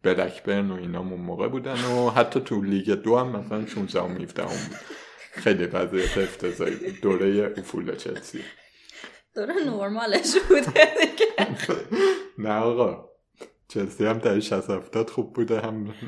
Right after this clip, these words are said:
Speaker 1: کن بیتس رو می‌رسیم بهش. اه، که کن بیتس که میاد چلسی رو میگیره، کم کم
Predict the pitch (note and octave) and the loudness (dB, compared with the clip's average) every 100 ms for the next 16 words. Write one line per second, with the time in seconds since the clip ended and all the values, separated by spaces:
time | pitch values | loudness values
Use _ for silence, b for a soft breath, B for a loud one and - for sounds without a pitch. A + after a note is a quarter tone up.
0 | G#2+ A2 G#2 G#2+ F#2+ G2+ G2+ - A2+ A#2+ | -6 -6 0 0 2 0 0 0 2 4
1 | G#2 F2+ - F#2+ F#2 F2+ F2+ - B C#4 | 4 2 -2 -6 -4 -8 -8 -14 B -14
2 | B - F#2+ F#2 F#3+ - _ b _ - | B -6 -4 -4 -8 -16 _ b _ 6
3 | A#2+ G#2+ G#2+ A#2 A2 A#2+ C#3 - - A2+ | 8 8 4 0 2 2 2 0 -4 -2
4 | G#2+ G#2+ - G2+ - A2 A2 A2 G#2 G#2+ | -2 -2 -2 -4 -2 -4 -4 -4 -4 -2
5 | G#2 B2+ D3+ D#3 D#3 D3+ - A#2 A2 - | 2 2 4 2 2 -2 -4 -4 -4 -4
6 | A#2+ B2+ D3 D3+ C#3+ | -2 -2 -4 -8 -14